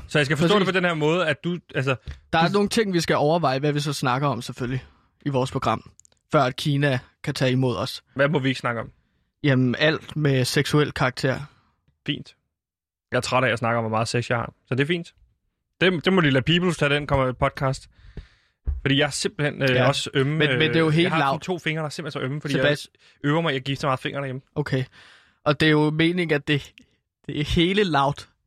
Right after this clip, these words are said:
Speaker 2: der ikke må have seksuel karakter. Det er jo kun vores program.
Speaker 1: S-, jeg er sådan set, så må vi være forgangsprogram. Så må vi være dem, der går forrest og snakker mindre sex.
Speaker 2: Vi skal, vi skal have et program, som vi kan præsentere over for den Kina, øh, Kinas regering, som de så tænker, "Okay, hvis det er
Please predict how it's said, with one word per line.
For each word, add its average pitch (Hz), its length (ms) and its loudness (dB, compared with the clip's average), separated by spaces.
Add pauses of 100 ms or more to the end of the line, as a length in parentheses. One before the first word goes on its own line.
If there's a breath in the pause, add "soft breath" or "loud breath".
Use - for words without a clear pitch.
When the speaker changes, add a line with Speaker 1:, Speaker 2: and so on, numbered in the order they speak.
(240)
Speaker 2:
der 139 100 2
ikke 151 260 0
må 143 200 4
have 139 200 2
seksuel 139 460 0
karakter. 120 380 -2
Det - 80 -6
er 143 60 2
jo 160 80 2
kun 165 240 0
vores 151 220 2
program. 131 300 -2 (200)
Speaker 1:
S-, - 180 -10
jeg 156 100 0
er 165 40 0
sådan 185 220 -2
set, 196 220 -2
så 202 80 2
må 202 120 4
vi 196 120 0
være 214 100 4
forgangsprogram. 175 680 -2
Så - 100 -6
må 180 80 -2
vi 175 40 0
være 170 100 2
dem, 165 100 0
der - 60 -4
går 165 140 -2
forrest 156 420 -2 (240 loud breath)
og 139 80 0
snakker 139 220 0
mindre 147 260 0
sex. - 380 -4 (600)
Speaker 2:
Vi 156 80 0
skal, 151 260 0
vi 160 120 -2
skal 165 160 0
have 202 120 2
et 190 80 -4
program, 185 300 -2
som 180 180 -4
vi 165 80 2
kan 151 100 -2
præsentere 143 460 0
over 151 260 2
for 151 100 -2
den 143 140 -2
Kina, 160 600 0
øh, - 60 -6
Kinas 190 420 2
regering, 156 400 0
som 151 180 -6 (200)
de 170 80 -4
så 165 140 0
tænker, 139 400 0
"Okay, 165 360 0 (320 soft breath)
hvis 131 140 -8
det 196 100 2
er 226 40 2